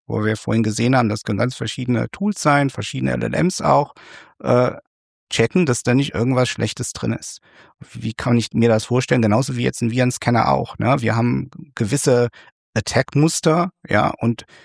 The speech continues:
äh, für diese Attack-Muster muss ich natürlich dann die Blaupause bauen, dass ich auf die abgleiche und gucke, dass diese Daten das nicht enthalten. Ich gebe mal ein Beispiel, das ist jetzt sehr typisch, ich will jetzt nicht viele Beispiele geben, die man <laughs> nachher danach bauen kann, aber eins gebe ich mal,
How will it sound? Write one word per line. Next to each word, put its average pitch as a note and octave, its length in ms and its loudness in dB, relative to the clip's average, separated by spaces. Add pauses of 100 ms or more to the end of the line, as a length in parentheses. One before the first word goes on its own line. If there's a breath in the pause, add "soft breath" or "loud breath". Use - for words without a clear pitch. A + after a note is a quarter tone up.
(120 loud breath)
äh, A#2+ 240 -2
für - 180 -2
diese C#3+ 260 0
Attack-Muster C3+ 720 0
muss A#2 200 0
ich C3+ 120 -6
natürlich A#2 480 0
dann A2+ 180 0
die A2 100 0
Blaupause A#2 600 2
bauen, B2 460 2
dass A#2+ 180 -2
ich - 280 -10
auf A2+ 180 -6
die A2+ 280 -4
abgleiche B2+ 640 0
und G#2 140 -4
gucke, A#2 260 0
dass A2 200 -2
diese G#2+ 240 -2
Daten G2+ 360 2
das - 180 -4
nicht F#2 220 -2
enthalten. - 640 -2 (120)
Ich - 80 -16
gebe G#2 120 0
mal G#2+ 80 4
ein F#2 140 0
Beispiel, A2+ 440 2
das F#2+ 220 -6
ist - 160 -10
jetzt G2+ 180 -2
sehr G2 160 0
typisch, C#3+ 340 0
ich A#2+ 140 -10
will A2+ 100 2
jetzt A2+ 200 -2
nicht A2+ 100 -4
viele A#2 220 0
Beispiele A2 440 2
geben, A2 220 0
die G#2+ 120 -6
man G#2 120 0
<laughs> - 0 -
nachher G#2 280 -2
danach A2+ 360 0
bauen C3+ 340 0
kann, C3+ 280 0 (320 loud breath)
aber - 180 -2
eins A2+ 220 -4
gebe C#3 200 -2
ich C#3+ 140 -6
mal, C3 300 4